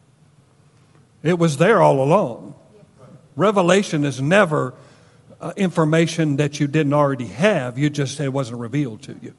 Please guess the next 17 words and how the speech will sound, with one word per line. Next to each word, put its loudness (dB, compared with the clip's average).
Because -2
you 2
have 0
Jesus -4
living -6
on -8
the -8
inside -12
of -20
you. -14
So -2
that 2
means 2
that -4
everything 2
he 0
is, -2